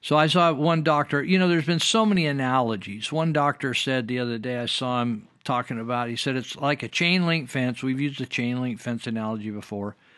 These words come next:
And the mosquito trying to get through a chain link fence, and, and the, and the chain link fence is your mask, and the mosquito is a virus. Do you think a chain link fence is gonna be tough on a mosquito? Not really. So he used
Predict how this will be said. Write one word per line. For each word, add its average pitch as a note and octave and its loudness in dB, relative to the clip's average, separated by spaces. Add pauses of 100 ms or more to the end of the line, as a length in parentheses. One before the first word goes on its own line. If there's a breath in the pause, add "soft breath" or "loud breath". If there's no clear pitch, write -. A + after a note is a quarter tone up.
(360 soft breath)
And A#2+ 0
the A#2 2
mosquito C#3+ 2
trying C3 0
to A#2+ -2
get B2 -2
through A#2 -2
a A2 -4
chain B2 -2
link A2 -2
fence, G#2 -4 (140)
and, G2 -8 (180)
and A2+ -2
the, G#2 -4 (120)
and A2 -8
the A2 -12
chain D#3 0
link C#3 -2
fence A#2+ -4
is B2+ 2
your B2 2
mask, C#3 0 (400)
and A2 -2
the G#2+ 0
mosquito D#3+ 2
is A#2 -2
a B2 -2
virus. A#2+ 0
Do - -6
you A#2+ -2
think D3+ -4
a A2 -12 (220)
chain D3 0
link C#3 -2
fence D3 -4
is - -12
gonna C3 -4
be B2 -2
tough C#3+ -2
on C3+ 0
a B2+ -2
mosquito? F3 0 (220 soft breath)
Not A#2+ -2
really. A#2+ -2 (400 loud breath)
So D#3+ 0
he A3 4
used C#3 4